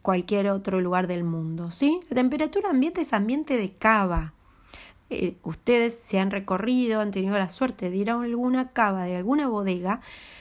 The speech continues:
es un lugar fresquito, es el lugar más fresco de toda, toda, toda la bodega. Ahí es donde se almacenan los vinos, ¿sí? Para que puedan desarrollarse en barricas o en las mismas botellas. Entonces,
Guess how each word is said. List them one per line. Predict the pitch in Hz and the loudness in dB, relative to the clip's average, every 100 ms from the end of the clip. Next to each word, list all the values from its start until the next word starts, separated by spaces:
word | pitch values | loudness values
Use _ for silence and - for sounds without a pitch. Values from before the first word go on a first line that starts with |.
| - - - | -20 -12 -2
es | 302 359 | -2 0
un | 330 | 0
lugar | 214 226 294 | 2 0 0
fresquito, | - 214 - 269 269 - 165 185 | -2 -2 0 2 2 0 -2 -2
es | - | -2
el | 294 | 0
lugar | 269 196 247 | 2 2 0
más | 240 233 | -2 -4
fresco | - - 269 - 302 | -4 -2 -2 2 0
de | 240 202 - _ | 2 -2 -4 _
toda, | - 262 269 294 330 - | 2 4 4 0 -2 -4
toda, | 208 208 254 254 | 0 2 0 0
toda | 196 202 233 | 0 2 0
la | 202 | -2
bodega. | 180 190 277 202 160 - - - - 196 | 0 2 2 0 -4 -8 -20 -20 -2 2
Ahí | 220 262 | 4 4
es | 320 269 | 2 0
donde | 226 190 | 0 -2
se | 196 | -2
almacenan | 175 175 175 - 202 208 226 240 | -4 -4 -6 -2 0 0 0 -2
los | 247 233 | -2 0
vinos, | 302 294 226 208 247 - - - | 4 4 4 0 -4 -12 -20 -16
¿sí? | - - 254 254 | -8 0 0 0
Para | - 226 254 247 | 2 4 2 0
que | 254 | -4
puedan | - 226 240 269 | -2 0 2 2
desarrollarse | 254 - 175 185 175 190 196 196 | 0 -2 -4 -4 -4 0 0 -2
en | 220 220 | -4 0
barricas | 185 180 190 185 - 196 | 0 0 -2 -2 -4 -4
o | |
en | 269 | -2
las | 254 | -2
mismas | 262 247 285 | -2 0 0
botellas. | 262 - 220 170 - 170 - - - - - | -2 -2 -4 -4 -6 -12 -14 -20 -20 -16 -2
Entonces, | 220 196 175 175 | 0 0 -4 -6